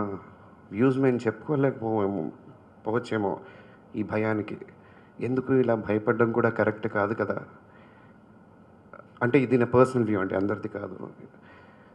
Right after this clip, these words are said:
ఆ, ఒక మాట గట్టిగా తప్పు అనిపిస్తే మనం అడిగేలా ఉండాలి కానీ, అరే గొడవ అవుద్దేమో లేదా ఏమైనా అంటారేమో అనే భయంతో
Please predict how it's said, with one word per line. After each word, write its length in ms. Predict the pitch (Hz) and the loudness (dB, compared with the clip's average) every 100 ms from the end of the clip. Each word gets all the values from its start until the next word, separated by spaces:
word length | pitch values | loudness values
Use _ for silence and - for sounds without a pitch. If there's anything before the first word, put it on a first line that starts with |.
| - - - - - - - - - | -20 -20 -20 -20 -20 -20 -20 -20 -10
ఆ, 360 | 113 104 101 98 - | -2 0 2 0 0
ఒక 160 | 110 117 104 - | 2 2 0 -6
మాట 380 | 95 107 127 131 | 0 4 6 4
గట్టిగా 440 | 113 107 123 135 131 - - - - - - - - | -2 -2 0 0 -2 -8 -20 -20 -20 -16 -16 -8 -4
తప్పు 200 | 104 135 | 0 2
అనిపిస్తే 440 | 127 131 123 - | 2 -2 -2 0
మనం 220 | 120 117 | 4 4
అడిగేలా 420 | 104 120 123 127 120 | 4 4 2 2 2
ఉండాలి 340 | 120 117 113 | 2 2 2
కానీ, 320 | 113 113 113 - - - - | 0 0 -2 -8 -20 -18 -2
అరే 160 | 101 113 | 2 2
గొడవ 400 | 101 104 110 120 | 2 2 4 4
అవుద్దేమో 480 | 113 101 107 107 101 | 0 0 2 4 2
లేదా 260 | 101 101 | 2 2
ఏమైనా 300 | 101 101 107 | 2 2 2
అంటారేమో 600 | 98 98 113 117 117 113 | 2 0 -2 -2 -2 0
అనే 140 | 117 110 | 0 0
భయంతో 880 | 98 98 117 135 131 139 131 139 | 0 0 0 0 2 4 4 2